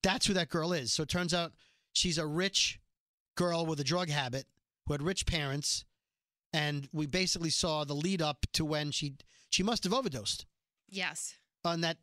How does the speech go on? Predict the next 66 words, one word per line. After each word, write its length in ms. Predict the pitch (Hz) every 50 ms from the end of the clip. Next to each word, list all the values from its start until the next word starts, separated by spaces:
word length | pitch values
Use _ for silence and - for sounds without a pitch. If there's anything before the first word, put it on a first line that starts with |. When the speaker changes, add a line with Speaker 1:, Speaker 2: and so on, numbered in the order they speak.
| _ _ 165 - - -
Speaker 1:
I 100 | 160 165
don't, 140 | 160 - 151
like, 120 | 139 -
I 60 | 147
don't 80 | 151 147
know 80 | 143
enough 140 | 135 131 -
about 140 | - 127 107
drugs. 280 | - 151 135 135 127 135
I 60 | 127
assume 240 | 120 - - 147 147
it 40 |
was 120 | 147 143 131
heroin, 320 | 147 156 156 156 156 156
but 80 | 147 135
it 40 | 123
was 120 | 117 104
brown. 420 | - 143 147 151 151 151 151 147
I 80 | 139 143
don't 60 | 147 143
know 60 | 139
what 100 | 135 123
heroin 240 | 139 143 143 143 139
looks 180 | 143 - -
like. 320 | 156 143 135 135 127 - - - - - _ _ _ _ 311
Whatever 220 | 185 202 202 214
Speaker 2:
Yeah, 60 | 214
Speaker 1:
it 20 | 202
was, 140 | 202 185
it 60 | - 190
looked 120 | - 269
Speaker 2:
whatever 40 | 226
Speaker 1:
like, 80 | 196 233
Speaker 2:
they 100 | 233 208
were 220 | 190 180 185 175
Speaker 1:
it 20 | 170
Speaker 2:
doing. 100 | 185 240
Speaker 1:
looked 120 | 254 254
like 160 | 240 214 -
powdered 340 | - - 196 214 208 190 165
Speaker 2:
It 40 | 151
looked 180 | 151 160 143
Speaker 1:
rust. 160 | 240 240 - -
Speaker 2:
like 160 | 147 202 151 - _ _
dirt. 260 | - 175 185 175 - -
Speaker 1:
Like, 160 | 185 190 175 185
it's, 120 | - - 220
you 80 | 196
shouldn't 260 | - - 247 240 226 226
have 80 | 196
been 120 | 196 190 -
putting 220 | - 202 180 170
that 100 | 165 156
in 80 | 156 151
your 80 | 147 127
body, 320 | 135 113 101 95 - - _ _ _ _ _ _ _ _ _ -
right? 240 | 170 165 170 170 - _ -
Speaker 2:
Yeah, 160 | 190 196 175 -
no. 200 | - 190 175 143 - -
Speaker 1:
Yeah, 180 | 180 156 123 117
yeah, 140 | 131 135 131
Speaker 2:
Gross. 260 | 185 156 - 151 147
Speaker 1:
yeah. 160 | 139 127 - - -
So 140 | - 196
anyway, 240 | 196 196 180 170 165
that's, 260 | 170 190 185 - -